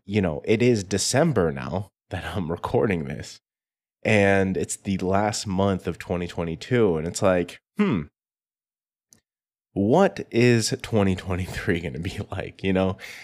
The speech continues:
And I am a firm believer in all the work that you put into yourself, into your life, into, you know, a business, whatever it may be,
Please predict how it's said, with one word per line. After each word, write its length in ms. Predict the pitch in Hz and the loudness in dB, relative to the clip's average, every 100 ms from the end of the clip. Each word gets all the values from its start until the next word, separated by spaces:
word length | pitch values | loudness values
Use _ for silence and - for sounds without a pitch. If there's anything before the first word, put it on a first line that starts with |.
| - _ - | -20 _ 0
And 680 | 110 117 113 113 110 107 - _ _ _ _ _ | 4 6 4 4 0 -4 -12 _ _ _ _ _
I 200 | 123 135 | 2 6
am 180 | 165 160 | 6 4
a 60 | 123 | 0
firm 360 | - 110 107 | 2 2 2
believer 520 | 101 95 92 87 90 | 0 0 0 0 -2
in 300 | 85 85 85 | 0 -2 -6
all 280 | - 95 110 | -4 -2 0
the 80 | 107 | 0
work 340 | 90 90 85 - | 0 0 -2 -6
that 120 | 69 | -6
you 400 | 85 87 82 82 _ _ _ _ _ _ | -2 -2 -2 -6 _ _ _ _ _ _
put 260 | - 107 - | -2 -2 0
into 320 | 98 90 - | -2 -2 -4
yourself, 600 | 82 78 - 95 92 87 | -6 -4 -4 -4 -4 -4
into 240 | 80 80 78 | -8 -8 -6
your 120 | 78 | -6
life, 440 | 76 85 85 85 | -4 -2 -2 -4
into, 640 | 80 80 - 80 76 73 50 | -8 -10 -8 -8 -8 -10 -12
you 460 | - 69 53 82 | -16 -16 -14 -12
know, 80 | 62 | -10
a 20 | |
business, 560 | 78 92 92 92 85 - | -2 -2 0 -2 -4 -2
whatever 380 | 90 101 117 101 | 0 0 2 0
it 100 | 82 | 0
may 220 | 87 85 | -4 -4
be, 500 | 82 104 95 80 | -2 -2 0 -2